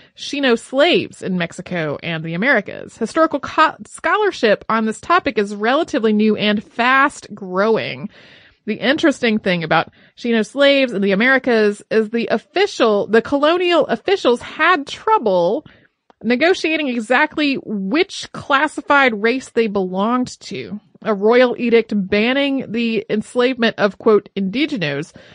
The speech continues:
precluded enslaving people we would call Native Americans. However, clever, quote, Chino slaves argued in court that indigenos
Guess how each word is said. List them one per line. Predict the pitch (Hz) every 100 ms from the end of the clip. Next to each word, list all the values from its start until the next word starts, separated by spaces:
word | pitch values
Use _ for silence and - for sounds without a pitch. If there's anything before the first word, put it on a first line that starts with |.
| - _
precluded | 233 226 - 330 381 392 349
enslaving | 262 285 269 277 269
people | 269 247 240 226 226 - _
we | 226
would | 233 208
call | 240 226
Native | 208 202 202 208
Americans. | 196 190 214 202 190 110 110 - - - _ _
However, | - 262 302 440 320 196 147 143 -
clever, | - 254 240 233
quote, | - 233 240
Chino | - 349 415 370
slaves | - 262 254 254 254 - _ _
argued | - 240 269 262
in | 220
court | 214 - - 330 277 - - _ -
that | 202 -
indigenos | 214 208 247 285 277 180 165